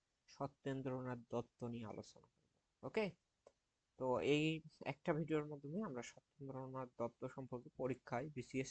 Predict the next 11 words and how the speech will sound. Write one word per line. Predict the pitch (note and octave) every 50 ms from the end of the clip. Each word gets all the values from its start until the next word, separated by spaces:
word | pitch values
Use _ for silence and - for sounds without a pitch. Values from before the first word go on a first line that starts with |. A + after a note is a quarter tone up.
| -
সহ | - C3 C3+ C3 C3+ F3+ - _ _ _ _ _ _ _ - C3
বিভিন্ন | B2+ B2+ C3 C3+ C3 -
কম্পিটিটিভ | C#3 C3+ C3+ C#3 C3+ - - - C#3 C3 B2
এক্সামে | C#3 C3 C3 B2 B2+ C#3 D3 C#3 C#3 C3
যে | A#2+ A#2 A2+ A2+ - - - - B2+
বিষয়গুলো | B2+ - - C3+ C3 C3+ C3 A#2 G#2
আসে | G#2+ - - A#2+ A2+ -
সত্যেন্দ্রনাথ | C3 B2 - - B2+ B2 A#2+ A#2+ A#2+ A#2 A#2 A2+ G#2+
দত্ত | A2+ A2+ - - A#2 A#2+ -
থেকে, | B2 C3 D#3+ A3 C#4+ - _ _ _ _ _ _ _ _ - -
শুধুমাত্র | - D3 C3+ C#3 C#3+ C#3+ C#3 C#3 - -